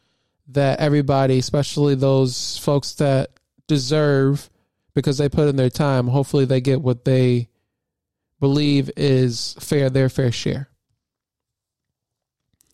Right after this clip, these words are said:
All right, as I mentioned in the preview, Target and Walmart are choosing to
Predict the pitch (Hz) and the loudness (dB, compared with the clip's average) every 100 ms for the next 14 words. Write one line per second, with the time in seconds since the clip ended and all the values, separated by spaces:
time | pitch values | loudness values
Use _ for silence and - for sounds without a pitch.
0 | - - - - - 156 156 143 160 147 | -20 -20 -20 -10 -2 0 0 0 -2 -2
1 | 156 - 165 156 - 147 135 131 127 - | -2 -2 -2 -2 -4 -4 -2 -2 -2 0
2 | 165 147 160 160 151 _ _ _ - 175 | 0 0 2 0 -2 _ _ _ -4 0
3 | 185 196 196 - - 180 220 240 202 175 | 2 0 -2 -6 -4 0 0 0 2 2
4 | 196 190 143 135 135 - _ _ - 147 | 2 2 2 2 0 -4 _ _ -2 2
5 | 143 139 - 160 160 143 - 170 156 143 | 2 2 0 0 0 -2 -2 0 2 4
6 | 135 | 2